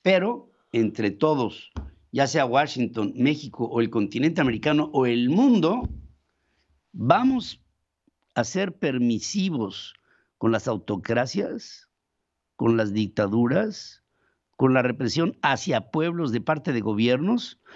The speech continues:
por más justificaciones históricas que haya.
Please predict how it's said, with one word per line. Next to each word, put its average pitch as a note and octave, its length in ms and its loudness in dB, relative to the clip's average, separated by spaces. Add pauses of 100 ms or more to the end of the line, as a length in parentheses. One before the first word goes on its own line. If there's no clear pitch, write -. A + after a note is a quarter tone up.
(140)
por F3+ 180 2
más C#4 240 2
justificaciones E3+ 800 -2
históricas C#3 540 -2
que C#3 100 -2
haya. G#2+ 180 0